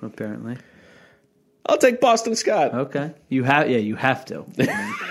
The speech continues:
Speaker 1: Now when he, God, I can just see my tweets now when he r-, takes a screen twenty-four yards. I'm, I'm muting everybody.
Speaker 2: All right, last one. Total touchdowns scored in this game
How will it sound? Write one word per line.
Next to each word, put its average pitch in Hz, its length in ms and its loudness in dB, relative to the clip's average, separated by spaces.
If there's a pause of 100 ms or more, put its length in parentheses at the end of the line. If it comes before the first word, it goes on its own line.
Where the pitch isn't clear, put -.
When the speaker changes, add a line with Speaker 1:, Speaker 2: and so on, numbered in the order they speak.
(520)
Speaker 1:
Now 151 280 4
when 175 120 4
he, 170 240 2
God, 123 400 2
I 131 120 4
can 131 200 0
just 123 160 -2
see 139 120 4
my 135 160 2
tweets 135 380 0
now 113 280 2
when 117 120 0
he 120 180 0
r-, 123 260 -2 (260)
takes 139 240 2
a 139 80 4
screen 135 440 4
twenty-four 127 520 0
yards. 120 500 -2 (400)
I'm, 120 140 -4 (100)
I'm 131 380 2
muting 127 480 4
everybody. 117 520 0 (1500)
Speaker 2:
All 131 80 6
right, 123 160 8
last 131 280 4
one. 110 260 4 (1120)
Total 190 300 6
touchdowns 156 640 2
scored 151 260 4
in 147 120 4
this 143 160 0
game 113 340 2